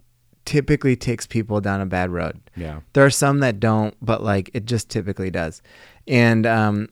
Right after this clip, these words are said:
Speaker 1: and so, like, when I look at, like, Tim Keller
Speaker 2: Mm-hmm.
Speaker 1: and, like, 'cause you mentioned him earlier, uh, who was a pastor up in,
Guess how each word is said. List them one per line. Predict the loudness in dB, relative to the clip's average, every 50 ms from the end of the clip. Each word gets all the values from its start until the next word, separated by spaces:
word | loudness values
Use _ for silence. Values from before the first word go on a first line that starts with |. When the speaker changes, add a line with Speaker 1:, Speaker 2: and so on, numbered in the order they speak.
| _ -4
Speaker 1:
and | -2 -2 -2 0
so, | 0 2 2 0 2
like, | 0 2 2
when | 4 4
I | 4
look | 4 4
at, | 2 2 0 -4 -4
like, | -4 -4 -4 -4 _
Tim | -4 -4 -2 -4
Keller | -2 -2 0 2 2 2 2 2 0 -2
Speaker 2:
Mm-hmm. | -4 -4
Speaker 1:
and, | -4 -2 -2 -4 -6 -8 _ _
like, | -12 -10 -10 -8 -4
'cause | -2 -2 0
you | 0
mentioned | -2 -2 -2 -2 -4 -2
him | -2 -2 -2
earlier, | -2 0 0 2 2 2 2 2 0 -2 -4 _ -18 -20 -20 _ _ _ _ _ -4
uh, | 0 2
who | 2 4
was | 2 2 0
a | 0
pastor | 0 0 0 0 0 -2 -2
up | -2 0
in, | -2 -2 -2 -4 -6